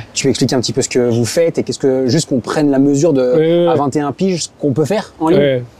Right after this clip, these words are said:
Speaker 2: Bah, aujourd'hui, aujourd'hui, du coup, euh, bah, là, j'étais, on était à Orlando pour,
Speaker 1: Ouais.
Speaker 2: pour,
Speaker 1: Et là,
Speaker 2: pour
Speaker 1: on a, on a
Speaker 2: récupérer
Speaker 1: passé la, la journée.
Speaker 2: Ouais, de ouf, euh, à faire des, à faire des webis. Aujourd'hui, on fait des webis, donc, euh, aujourd'hui, on prend des,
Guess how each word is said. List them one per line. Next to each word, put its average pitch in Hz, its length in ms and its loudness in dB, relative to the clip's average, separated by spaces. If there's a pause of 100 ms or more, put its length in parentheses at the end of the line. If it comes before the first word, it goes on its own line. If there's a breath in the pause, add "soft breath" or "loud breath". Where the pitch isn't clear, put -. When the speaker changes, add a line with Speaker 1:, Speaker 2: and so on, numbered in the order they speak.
Speaker 2:
Bah, 180 240 2
aujourd'hui, 185 540 2
aujourd'hui, 170 300 0
du 165 100 2
coup, 180 160 2
euh, 139 200 2
bah, 139 120 2
là, 147 60 4
j'étais, 139 300 -2
on 127 180 -4
était 135 180 -2
à 139 80 0
Orlando 143 260 2
pour, 135 160 0
Speaker 1:
Ouais. 147 100 -4 (220)
Speaker 2:
pour, 131 220 0
Speaker 1:
Et 131 80 4
là, 123 80 0
Speaker 2:
pour 143 80 0
Speaker 1:
on - 20 2
a, 156 40 2
on - 20 0
a 156 40 0
Speaker 2:
récupérer 151 360 2
Speaker 1:
passé 131 180 0
la, 123 140 0
la 117 160 -2
journée. 127 240 -2 (100)
Speaker 2:
Ouais, 143 240 -2 (100)
de 139 120 2
ouf, 156 240 -4
euh, 151 260 -4 (160)
à 151 80 -4
faire 143 160 -4
des, 135 200 0
à 135 80 -8
faire 147 120 -2
des 151 80 2
webis. 170 300 4
Aujourd'hui, 175 240 2
on 190 60 2
fait 170 120 0
des 160 80 4
webis, 175 280 4
donc, 160 200 0
euh, 156 80 -6 (360 loud breath)
aujourd'hui, 180 260 2
on 175 60 2
prend 165 180 0
des, 143 260 2